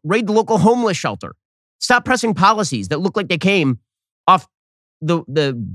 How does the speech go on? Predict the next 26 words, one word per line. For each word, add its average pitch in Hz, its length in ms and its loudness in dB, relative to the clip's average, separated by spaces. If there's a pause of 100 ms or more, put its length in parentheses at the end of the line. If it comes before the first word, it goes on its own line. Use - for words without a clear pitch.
writings 208 420 2
on 180 140 2
the 175 60 0
wall 180 260 2
at 135 80 -4
Arkham 175 260 0
Asylum. 156 520 -2 (200)
How 190 100 2
about 226 220 0
that? 165 380 -2 (1200)
And 175 140 4
both 240 160 2
parties 233 180 2
like, 160 120 0
"Nope." 202 200 4 (220)
Joe 175 100 0
Biden's 185 200 2
like, 143 140 -2 (260)
"I, 156 100 0
I 180 220 0
like 240 220 0
the, 170 100 -2
the 139 160 -6
Arkham 147 280 -4
Asylum. 156 280 -2
Like, 160 200 -4